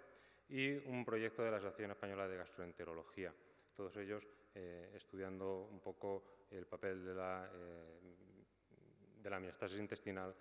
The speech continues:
en, eh, y de la inflamación también en, en pacientes cirróticos, en pacientes con, con enfermedad hepática avanzada.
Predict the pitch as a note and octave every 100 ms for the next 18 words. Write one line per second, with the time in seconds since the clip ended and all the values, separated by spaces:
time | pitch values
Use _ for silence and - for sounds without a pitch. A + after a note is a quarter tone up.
0 | - - - G2 F2+ F2 E2 F2 G2 G2
1 | G2 F#2 F2+ F2 F#2 F2 - F2+ E2+ E2+
2 | F2 F2+ F#2 E2+ E2+ F#2 E2 - F2 F#2+
3 | F2+ - G2 F#2 F#2 F2 F2+ E2+ E2+ -
4 | - F2+ E2+ - - - - F2+ F2 F2+
5 | F2 F2 F2+ - F2 D#2+ D2+ F#2 E2